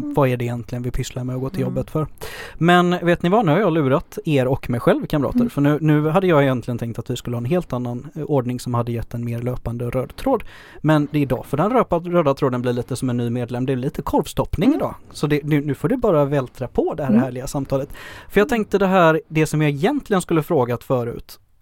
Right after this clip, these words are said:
Speaker 2: är ju, när man kommer som en ny medlem i Vänsterpartiet, vad är det bra att tänka på då?
Speaker 1: Oj. Ja, var trevlig och kaffesugen, kanske?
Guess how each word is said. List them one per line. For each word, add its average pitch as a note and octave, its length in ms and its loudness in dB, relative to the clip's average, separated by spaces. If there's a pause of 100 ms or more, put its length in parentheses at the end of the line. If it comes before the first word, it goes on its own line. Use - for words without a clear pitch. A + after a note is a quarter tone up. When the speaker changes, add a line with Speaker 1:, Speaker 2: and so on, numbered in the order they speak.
(120)
Speaker 2:
är C#3 180 2
ju, B2 340 2
när D3+ 140 0
man F3 120 0
kommer G#3+ 340 2
som F3 200 -4
en F3 100 0
ny B2 180 0
medlem B2 520 -4 (600)
i C#3+ 100 2
Vänsterpartiet, A#2+ 800 -4
vad F#3+ 440 -2
är B2+ 120 0
det C3 80 -4
bra - 380 -8
att - 120 -10
tänka - 360 -6
på - 120 -6
då? - 180 -10 (2750)
Speaker 1:
Oj. A2+ 140 -6 (920)
Ja, G#3 520 6 (840)
var C4 960 8 (800)
trevlig B3 640 0
och B3+ 120 0
kaffesugen, A#3 840 -2 (380)
kanske? E4 260 -2